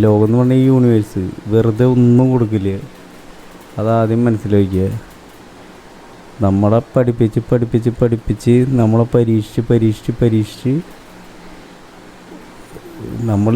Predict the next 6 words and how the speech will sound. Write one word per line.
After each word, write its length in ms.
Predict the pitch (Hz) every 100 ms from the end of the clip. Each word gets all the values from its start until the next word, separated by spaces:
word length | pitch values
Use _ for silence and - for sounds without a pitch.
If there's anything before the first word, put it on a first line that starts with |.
| 143
ലാസ്റ്റ് 380 | 151 147 - - 160
മടുക്കും. 540 | 156 131 123 - 143 110 - - - - - - - 120
ഇന്ന് 320 | 127 143 156 180 170 139
ആ 20 | 175 196
മടു-, 300 | 190 165 156 - - - - - - 127 135
മടുക്കുമ്പോഴും 920 | 139 135 131 - - 165 165 170 185